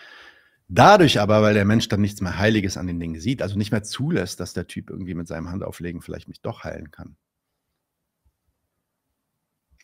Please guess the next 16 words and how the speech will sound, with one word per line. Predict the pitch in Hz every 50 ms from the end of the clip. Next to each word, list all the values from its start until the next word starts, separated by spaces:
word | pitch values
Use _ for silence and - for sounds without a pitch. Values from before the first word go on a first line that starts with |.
| _ _ _ _ _
Dadurch | - 101 98 95 95 110 131 143 147 139 - - - - _ _ _ _ _ _ _ _ _ _
soll | - 117 117 107 113 113
er | 117 107
sich | 101 110 110 - - - _ _
von | - - - 117 110 107 107 107 104 101 101 - - _ _ _ _ _ _ _ _ _ -
dem | 113 98 101 - 110 110 123 135 131
dann | 123 117 101
entfremden. | 104 101 - - - 101 101 117 139 151 185 185 180 170 - _ _ _ _ _ _ _ _ _ _ _ _ _ _
Er | - 107 98
ist | 110 - -
also | - 110 110 113
irgendwie | - - 120 127 127 117 117 113
nicht | 120 117 - 123
mehr | 117 110 107 101 - -
dem | - - 101 101 - 107 107 113 107 101
nahe, | 90 82 76 92 120 143 156 170 175